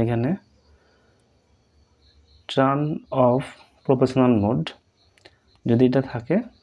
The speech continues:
তাহলে বুঝবেন আপনার চ্যানেল, চ্যানেলে প্রফেশনাল মোড on করা আছে, তার জন্যে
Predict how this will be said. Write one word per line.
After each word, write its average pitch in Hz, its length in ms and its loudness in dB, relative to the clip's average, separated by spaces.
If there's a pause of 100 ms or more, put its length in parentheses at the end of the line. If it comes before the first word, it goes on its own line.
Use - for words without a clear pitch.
তাহলে 123 340 4
বুঝবেন 117 320 0 (920)
আপনার 143 280 0 (1800)
চ্যানেল, 147 320 -4 (140)
চ্যানেলে 131 500 2 (840)
প্রফেশনাল 135 520 2 (120)
মোড 143 160 2 (140)
on 135 80 6 (120)
করা 107 220 2
আছে, 165 180 -2 (2000)
তার 120 200 2
জন্যে 139 240 2